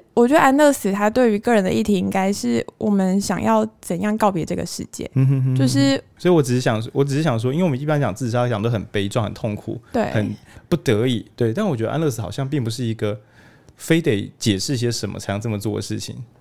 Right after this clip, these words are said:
Speaker 2: 就比如说啊，我就无行为能力，我就，我就，我就，就，我就上五十个理由之后，然后于是说，“那我可以安乐死了吧？”但我觉得在这一个章节讨论中，
Speaker 1: 嗯。
Speaker 2: 它似乎就是个人生命的一种选择，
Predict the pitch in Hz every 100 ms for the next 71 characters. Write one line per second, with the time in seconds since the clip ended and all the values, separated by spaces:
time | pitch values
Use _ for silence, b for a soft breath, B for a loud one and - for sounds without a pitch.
0 | _ - 139 113 110 117 110 120 107 123
1 | 123 113 110 113 110 110 113 104 113 113
2 | 101 107 113 113 - - 143 - 120 113
3 | 120 135 147 170 131 113 104 110 - 123
4 | 113 98 98 98 110 120 110 b b -
5 | 113 107 107 117 104 104 107 180 165 107
6 | - 117 120 143 117 - - 50 - b
7 | b - 180 113 104 110 143 127 117 120
8 | - 143 120 113 104 98 113 113 104 95
9 | 104 107 104 113 B B B 175 160 -
10 | 143 131 127 120 123 117 120 _ - 147
11 | 107 98 101 113 113 107 113 110 110 123
12 | 104 -